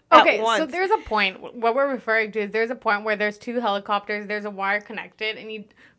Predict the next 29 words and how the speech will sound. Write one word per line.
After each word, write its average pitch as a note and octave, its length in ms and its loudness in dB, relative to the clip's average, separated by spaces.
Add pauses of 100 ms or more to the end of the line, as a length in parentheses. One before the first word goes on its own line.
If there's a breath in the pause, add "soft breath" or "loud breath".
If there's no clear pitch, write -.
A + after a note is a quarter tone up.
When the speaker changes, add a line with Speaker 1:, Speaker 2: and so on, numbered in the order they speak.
(100)
Speaker 2:
pulls C4+ 300 -2
down D4 120 0
Speaker 1:
They're A3+ 160 2
Speaker 2:
the - 60 -8
wire. G#3 340 2
Speaker 1:
in, C#4 40 -10
yeah, D#3+ 200 -4
they're A#3 180 -2
in C#4 160 -4
Dubai. G3+ 380 -2
There's, F#3+ 160 -10
like, F#3+ 160 -12
buildings G#3 380 -6
all G3+ 180 -6
around E3+ 300 -10
them. G3+ 220 -8
Speaker 2:
Yeah. F#3+ 60 -12
Speaker 1:
They're F#3+ 200 -6
on F#3 220 -8
a, F#3 300 -10
like, F3+ 160 -12
a E3+ 80 -12
train F#3 380 -12
or D#3+ 80 -10
a D#3+ 40 -14
truck - 320 -10
or - 80 -18
something. G3 680 -16
Yeah. F#3+ 140 -6